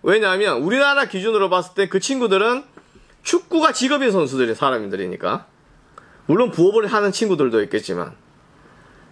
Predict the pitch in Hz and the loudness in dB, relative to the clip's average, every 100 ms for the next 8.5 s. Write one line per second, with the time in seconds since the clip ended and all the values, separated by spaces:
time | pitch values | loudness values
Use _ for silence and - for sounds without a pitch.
0 | - - 233 180 135 170 285 294 311 277 | -4 0 2 2 0 0 0 2 2 2
1 | 240 220 180 175 247 240 226 247 240 247 | 2 0 0 0 0 0 0 0 -2 0
2 | 220 196 175 165 180 202 196 175 131 156 | 0 0 -2 -2 0 0 0 0 2 0
3 | 175 143 107 92 90 92 92 156 - - | -2 -2 -2 -2 -4 -4 -4 -8 -12 -20
4 | - - - 269 285 185 254 262 233 226 | -20 -20 -4 0 2 0 0 -2 0 2
5 | 190 165 202 - 320 294 226 156 135 220 | 0 0 -4 -2 0 2 2 0 0 -2
6 | 214 226 214 - 285 220 147 196 214 202 | 0 0 0 -4 -2 0 0 -2 0 -2
7 | 160 120 127 104 98 98 151 180 185 120 | -2 -2 -4 -2 -2 0 0 -2 -2 -2
8 | 95 87 - 73 | -4 -6 -8 -12